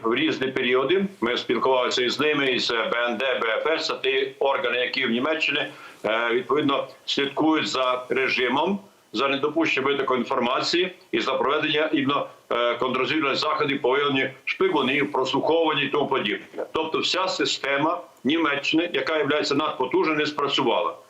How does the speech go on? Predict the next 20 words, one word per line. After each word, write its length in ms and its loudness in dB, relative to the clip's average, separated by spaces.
Із-за 280 0
чого? 440 0
Тому 240 2
що 220 0
військові 600 2
вищого, 760 0
е, 40 0
так 120 2
сказати, 360 -2
рангу – 480 0
вони 140 2
просто-напросто 760 0
використовують 880 0
не 120 2
зашифровані 640 0
засоби 340 2
зв'язку, 520 0
а, 180 0
як 180 -2
правило 480 2